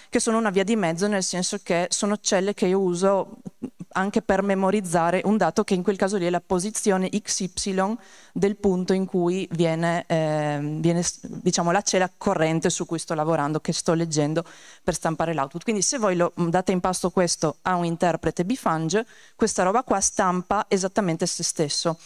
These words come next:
Notate che il flusso del codice a un certo punto raggiunge il fondo della griglia e poi riparte dall'inizio. Quello lì è un loop, ci sono due loop perché c'è, eh, appunto un loop per la colonna e un loop per la riga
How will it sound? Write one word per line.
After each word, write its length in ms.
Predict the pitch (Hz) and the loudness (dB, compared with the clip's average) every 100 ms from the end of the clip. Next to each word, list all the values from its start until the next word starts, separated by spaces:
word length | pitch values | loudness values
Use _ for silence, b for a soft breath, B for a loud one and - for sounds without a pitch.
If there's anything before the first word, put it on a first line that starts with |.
| B B B B B B B - | B B B B B B B -2
Notate 500 | 240 302 233 - 311 | 0 2 0 0 -2
che 120 | - | 2
il 100 | 220 | 0
flusso 260 | 190 240 220 | 2 -2 0
del 160 | 202 269 | 0 2
codice 340 | 226 233 240 | 2 2 0
a 20 | |
un 60 | 208 | 2
certo 240 | 208 247 | 2 0
punto 360 | 226 214 185 185 | 2 0 2 2
raggiunge 380 | 185 185 254 214 | 2 2 2 0
il 80 | |
fondo 260 | 185 208 196 | 0 -2 0
della 200 | 180 208 | 0 0
griglia 380 | 226 196 190 214 | 0 -2 0 0
e 100 | 233 | 0
poi 160 | - | -2
riparte 420 | 185 196 165 165 170 | -2 -2 -2 -2 -4
dall'inizio. 680 | 170 165 147 - 175 170 - - | -4 -4 -6 -6 -4 -4 -6 -2
Quello 160 | 214 | 0
lì 100 | 208 | 2
è 40 | 185 | 0
un 120 | 175 | -2
loop, 380 | 151 _ 180 175 | -4 _ -2 -2
ci 140 | - 190 | -4 -4
sono 220 | 180 170 | -2 2
due 140 | 214 | 2
loop 320 | 208 160 214 | 2 2 0
perché 300 | 220 220 - | 0 -2 0
c'è, 340 | 165 - 160 175 | -2 0 0 -2
eh, 120 | - 165 | -4 -2
appunto 680 | 160 156 151 165 - 156 185 | 0 -2 -2 -4 -4 0 0
un 160 | 185 | 2
loop 240 | 190 180 - | 0 0 -2
per 160 | 175 | -2
la 300 | 180 165 165 214 | 0 0 -2 -2
colonna 480 | 247 196 156 180 | 0 2 0 0
e 40 | 190 | 0
un 120 | 180 | 0
loop 260 | 156 - 165 | -2 -2 -2
per 160 | 165 | -2
la 100 | 160 | -2
riga 320 | 151 139 170 | -2 0 0